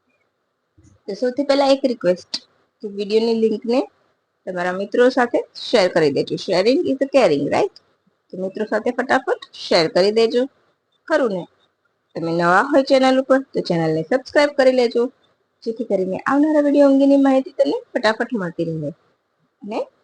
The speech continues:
તમે વંચિત ના રહો, રાઈટ? તો ચાલો, હવે બિલકુલ પણ ટાઇમ બગાડ્યા વગર આજનો આપણો પ્રથમ પ્રશ્ન જોઈશું. Carbon footprint assessment in the Indian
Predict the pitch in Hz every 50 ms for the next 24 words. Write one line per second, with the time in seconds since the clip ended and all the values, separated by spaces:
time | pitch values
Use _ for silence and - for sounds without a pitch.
0 | _ _ _ _ _ - 185 196 220 508 - _ _ _ _ _ _ _ _ _
1 | _ _ _ _ _ - 202 214 214 208 - 480 480 - - 285 247 185 156 151
2 | 147 135 - - _ - 202 214 262 466 508 - - 190 - 147 147 - 156 151
3 | 143 - - - - - 160 151 156 156 165 165 - - 202 196 - 240 247 247
4 | - 254 247 254 262 247 220 196 180 160 156 143 - - - - - _ - -
5 | 190 196 214 214 220 208 - - 196 - - 190 190 - 240 240 - 262 - -
6 | 233 233 247 277 294 311 294 - 190 - - - _ _ _ _ _ _ _ _
7 | _ _ _ _ _ _ _ _ _ _ _ _ _ _ _ _ _ _ _ _
8 | - 247 226 214 208 214 269 277 269 - - _ _ - 285 294 285 302 - _
9 | - - 262 262 302 453 - - _ _ - - 226 - 233 240 247 - 254 247
10 | 262 269 269 - - 233 220 214 226 240 - - - 233 226 220 226 240 262